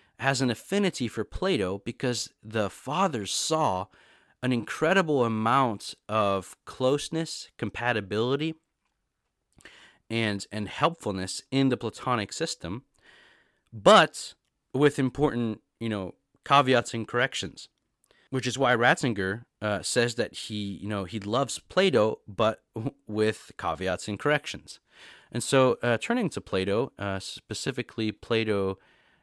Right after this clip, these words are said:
as exposited by D C Schindler,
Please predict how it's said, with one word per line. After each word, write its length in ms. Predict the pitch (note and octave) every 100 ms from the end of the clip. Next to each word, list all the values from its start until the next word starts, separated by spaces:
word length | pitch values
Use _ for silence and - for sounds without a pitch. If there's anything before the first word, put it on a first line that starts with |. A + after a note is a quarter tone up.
| _
as 380 | A2 G#2+ G#2 G2
exposited 1120 | G2+ - - - A#2+ A#2 A2 F#2+ - G2+ F#2+ - _
by 600 | G#2+ G#2 G#2 F#2+ F#2 F2+ -
D 160 | G2+
C 260 | F#2 - E2+
Schindler, 640 | - - F3 D3+ F#2 C#3